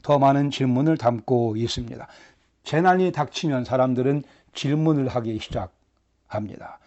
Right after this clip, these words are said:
왜 이런 일이 벌어졌는가? 왜, 왜? 재난은 흐트러진 우리의 초점을 바로 잡는 데 도움을 줍니다. 우리의 관심을 집중시키는 데에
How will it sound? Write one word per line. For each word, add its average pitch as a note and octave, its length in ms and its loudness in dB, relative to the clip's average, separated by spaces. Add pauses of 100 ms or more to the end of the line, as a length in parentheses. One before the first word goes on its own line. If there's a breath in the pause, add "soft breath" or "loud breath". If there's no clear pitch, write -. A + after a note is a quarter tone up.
(140 soft breath)
왜 D3 560 2
이런 C3+ 340 0
일이 A#2 360 -2
벌어졌는가? G#2+ 1200 -6
왜, C3+ 540 -2
왜? A#2+ 540 -2 (1600 soft breath)
재난은 F3 540 4 (640)
흐트러진 F#3 560 4
우리의 E3+ 360 4
초점을 D3 600 -2 (360)
바로 C3+ 480 0 (140)
잡는 D#3 480 2
데 C#3 340 2
도움을 B2 720 4
줍니다. A2+ 520 -8 (400 soft breath)
우리의 E3 320 6
관심을 E3 640 4 (240 soft breath)
집중시키는 D3+ 1300 0
데에 C3+ 400 2